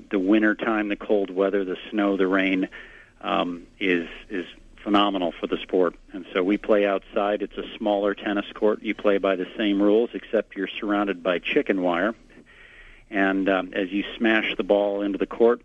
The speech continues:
it can bounce off the screens, and you can play it off the screens and go ahead and hit your opponent. So it, uh, <laughs> has, has a lot of fun to it, uh, cor-, close quarters, so a lot of camaraderie, um,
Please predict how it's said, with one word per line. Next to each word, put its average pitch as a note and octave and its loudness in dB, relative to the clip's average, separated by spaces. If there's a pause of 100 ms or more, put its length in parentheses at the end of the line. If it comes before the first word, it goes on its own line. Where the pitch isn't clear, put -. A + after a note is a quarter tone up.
(120)
it G#2 -10
can G2+ -8
bounce G2 -4
off G2 0 (260)
the G2 -4
screens, A#2 2
and F#2+ 0
you F2+ 2
can F#2 -2
play A2+ 2
it F#2 -2 (540)
off G2+ -2
the - -10
screens G#2 2
and F#2 0 (360)
go F#2 4
ahead F#2 2
and F#2 -6
hit F#2+ -2
your F#2 2
opponent. F#2+ -2 (260)
So F#2 -2
it, - -2
uh, F2+ 2
<laughs> - -8 (400)
has, C3+ 4 (160)
has B2 0
a A2+ -2
lot G#2+ 2
of F#2+ -2 (100)
fun A2+ -4
to G#2+ 2
it, - -4
uh, F2+ -2 (140)
cor-, - 2 (140)
close A#2 -2
quarters, A#2 -2 (300)
so - -6
a F2+ -2
lot G2 0
of - -18
camaraderie, G2+ -2 (580)
um, F2 -2